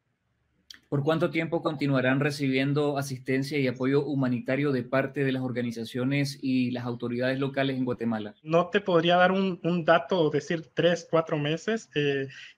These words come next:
Speaker 2: el, el acnur tiene su protocolo para esto, que, que va a ser el mismo, en el caso de las personas que decidan quedarse acá en Guatemala, va a ser el mismo protocolo, eh, de acompañamiento que se les va a dar a las personas que, que entren al programa de movilidad segura para Estados Unidos,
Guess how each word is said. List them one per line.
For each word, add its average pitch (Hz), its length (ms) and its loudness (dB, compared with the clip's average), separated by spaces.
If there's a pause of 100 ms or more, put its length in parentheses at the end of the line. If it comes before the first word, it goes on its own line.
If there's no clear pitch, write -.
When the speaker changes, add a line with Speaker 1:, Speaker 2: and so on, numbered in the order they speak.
Speaker 2:
el, 160 360 2
el 151 160 4
acnur 147 260 4
tiene 185 260 0
su 185 180 -4
protocolo 160 560 0
para 139 260 2
esto, 240 500 -2
que, 139 320 0
que 156 140 2
va 160 280 4
a 170 40 8
ser 196 200 4
el 175 120 4
mismo, 185 320 -2
en 175 80 4
el 156 140 2
caso 202 220 4
de 196 40 2
las 175 140 0
personas 175 400 -4
que 170 100 -2
decidan 175 380 -2
quedarse 160 260 -2
acá 175 140 -2
en 180 60 -2
Guatemala, 180 440 0 (340)
va 156 60 2
a 160 60 2
ser 180 160 0
el 175 80 2
mismo 185 260 0
protocolo, 170 720 0
eh, 143 360 0 (680)
de 160 80 10
acompañamiento 156 800 4
que 170 100 0
se 156 120 -2
les 139 160 -4
va 147 100 2
a 151 80 4
dar 165 120 4
a 170 60 6
las 160 140 2
personas 160 420 -4
que, 139 380 -4
que 139 320 -2 (120)
entren 165 340 4
al 156 100 4
programa 156 380 2
de - 20 2
movilidad 143 400 0
segura 160 400 2
para 135 160 -2
Estados 147 380 -2
Unidos, 160 260 0